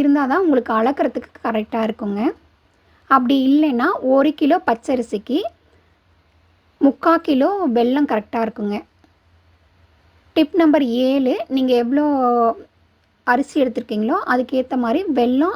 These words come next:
அதே அஞ்சு, அஞ்சு கப் அளவுக்கு எடுத்துக்கிறோம். அரிசி வந்து தலை தட்ட வளர்ந்தோம்.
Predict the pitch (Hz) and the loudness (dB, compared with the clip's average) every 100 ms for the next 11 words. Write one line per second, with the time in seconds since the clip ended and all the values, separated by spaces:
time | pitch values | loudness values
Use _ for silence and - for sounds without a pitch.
0 | 247 226 262 320 240 240 233 240 233 240 | -2 0 0 2 0 0 0 0 -2 -2
1 | 254 247 226 254 240 254 220 233 220 214 | -2 -6 -4 -4 -2 -4 -4 -6 -4 -4
2 | 415 - _ _ _ 262 262 359 370 330 | -4 -10 _ _ _ 2 2 0 -2 0
3 | 269 330 - 233 254 262 247 294 262 220 | 0 -2 -2 -2 -2 -4 -4 -2 0 0
4 | 220 214 269 | 0 0 0